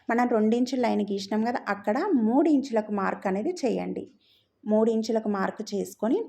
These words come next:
మళ్ళీ అదే లైన్ మీద రెండు ముప్పావు ఇంచులు మార్క్ చేసుకోండి. పెద్ద సైజు అయితే నలభై ఇంచులు అలా ఉంటే మూడు ఇంచులు పెట్టుకోండి. మీడియం సైజు వాళ్ళైతే రెండు ముప్పావు ఇంచులు, చిన్న సైజు అయితే రెండు ఇంచులు.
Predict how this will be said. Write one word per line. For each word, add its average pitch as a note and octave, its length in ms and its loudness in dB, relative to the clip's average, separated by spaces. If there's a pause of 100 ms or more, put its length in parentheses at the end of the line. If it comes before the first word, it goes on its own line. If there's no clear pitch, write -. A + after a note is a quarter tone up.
(340)
మళ్ళీ A#3 380 2 (160)
అదే G3+ 280 4
లైన్ A#3 320 0
మీద A#3+ 240 -2 (1000)
రెండు A#3+ 340 4 (100)
ముప్పావు C#4 480 2
ఇంచులు G#3+ 360 -2
మార్క్ G3 380 -2
చేసుకోండి. F#3+ 600 -4 (380)
పెద్ద A3+ 360 0
సైజు B3 360 0
అయితే G#3 360 0 (640)
నలభై G#3 320 2
ఇంచులు A#3 300 0
అలా G#3+ 180 4
ఉంటే A3 240 0
మూడు G#3+ 260 4
ఇంచులు G#3+ 260 -2
పెట్టుకోండి. G3 580 -4
మీడియం A3+ 380 2
సైజు G#3+ 340 0
వాళ్ళైతే G3 480 -2
రెండు A3+ 300 2
ముప్పావు G3+ 540 2
ఇంచులు, F#3+ 400 -4
చిన్న C#4 260 2
సైజు A#3 280 -2
అయితే A3 180 0
రెండు C#4 280 2
ఇంచులు. F3+ 340 -8